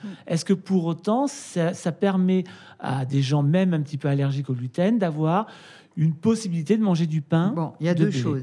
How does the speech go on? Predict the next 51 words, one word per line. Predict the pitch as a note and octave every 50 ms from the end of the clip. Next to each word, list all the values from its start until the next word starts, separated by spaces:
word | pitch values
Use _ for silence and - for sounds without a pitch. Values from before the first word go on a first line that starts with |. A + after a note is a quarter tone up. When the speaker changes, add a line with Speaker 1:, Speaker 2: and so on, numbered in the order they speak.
| - -
Speaker 3:
Il | D3
y | D#3+
a | E3+
le | F3+ F#3
cœliaque, | E3+ - - F3 D#3+ D#3+ E3 E3+ F#3 F#3+ - -
le | F#3 E3 D3
pauvre, | - - - D#3 E3 E3 F3
il | D#3
pourra | B2 - C3 C3+ C3
pas | B2+ - D#3+
y | D#3+ D3+
toucher. | B2+ - - C3 - - C3 - _ _ _ _ _ _ _ _ _ _
En | E3 D3+
revanche, | D3 E3 D3+ D#3+ G3 G#3 G3 - -
il | E3+
y |
a | D3+ C#3+
des | D3 D3
sensibilités | C3+ - F#3+ D#3+ - - G3 F3 D#3+ D3+ E3 D#3 - - F3+ D#3+
au | D3+
gluten | C#3+ C#3 D3+ C3+ - E3 D3+ C#3+ D3+
non | E3 F#3
cœliaques. | E3+ - - D#3+ C#3 C3 C#3+ E3 G#3 G#3+ - - C3+ B2+ - - - - - - - _ _ _ _ _ _ -
Et | E3+ E3 E3 C#3
j'ai | D#3 C3 F3+
pas | F3 - A3+
encore | A#3 A3+ G#3+ F#3+ -
fait, | - - G3+ F3+
le, | E3 D#3 C#3
ça | C3+ - - D#3
fait | C#3+ D3
vingt | C#3 E3 E3+ E3 -
ans | E3+
que | D#3+
j'en | D3 C#3+
ai | C#3
pas | C3 - C3
mangé, | B2+ B2 A#2+ B2 C3 D#3+ F3+ G#3 A#3+ - _ _ _ _ _ _ _ _ _ -
j'ai | C#3 D#3+
pas | D#3 - A#3+
encore | B3 A3+ A#3+ G#3+
fait | - - G#3+
l'essai | F#3+ D3+ - - - - F#3 F3 F#3 G3 G#3+ A#3 A#3+ - -
de | D#3+ F3
prendre | F3 F3 - - F3+ D3+ C#3+ C3+ - -
un | F#3 G3+
pain | F#3+ - E3+ C#3+ B2+ - -
au | - G3
levain | G#3 G#3 F#3+ E3+ D#3 B2+ G#2+ A2
naturel, | C3 D#3+ F#3 F#3 - F#3 E3 C#3 C#3+ D3+ D#3+ F3+ G#3 A3 G#3+ - - _ _ _ _ -
euh, | D3 D3 D3 D3 C#3 C3+